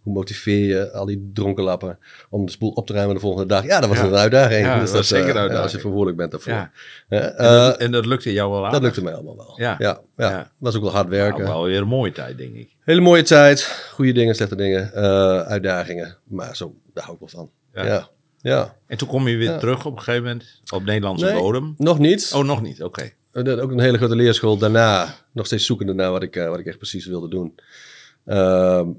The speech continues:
Speaker 1: bleef ik in de Nationale Garde reservedienst als onderofficier, eh, eh, tegen die tijd. Dus ik trainde soldaten. Dus zat ik al een beetje in het trainingselement, waar ik dan later
Speaker 2: Ja.
Speaker 1: ook wat carrière in zou hebben.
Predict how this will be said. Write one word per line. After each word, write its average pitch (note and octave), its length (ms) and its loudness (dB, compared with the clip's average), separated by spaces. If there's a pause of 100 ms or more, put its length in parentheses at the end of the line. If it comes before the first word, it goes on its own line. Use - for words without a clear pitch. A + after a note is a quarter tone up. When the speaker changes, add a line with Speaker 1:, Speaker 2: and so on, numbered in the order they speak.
Speaker 1:
bleef G#2+ 260 2
ik G2+ 80 -4
in G2+ 60 -6
de G2+ 80 0
Nationale F#2+ 480 -2
Garde F#2+ 420 -2 (320)
reservedienst F#2 840 -6 (360)
als G2 200 -6
onderofficier, G#2+ 680 0 (160)
eh, G2 180 -4 (260)
eh, F#2+ 60 -8
tegen F#2+ 180 -8
die F#2+ 100 -8
tijd. F2+ 420 -6 (580)
Dus F#2+ 120 -16
ik - 100 -14
trainde G2+ 220 2
soldaten. G2+ 600 0
Dus G2+ 120 -10
zat F2 120 -6
ik E2 80 -12
al E2 120 -10
een E2 60 -10
beetje E2 260 -12
in F2+ 60 -10
het F2+ 180 -14
trainingselement, B2 840 4
waar G#2+ 120 -2
ik G2 60 -6
dan G2 80 -2
later G2+ 280 -2
Speaker 2:
Ja. G2 60 -4
Speaker 1:
ook G#2+ 100 -6
wat F#2 120 -6
carrière F#2+ 480 -4
in E2+ 100 -12
zou F2 160 -12
hebben. F2 320 -8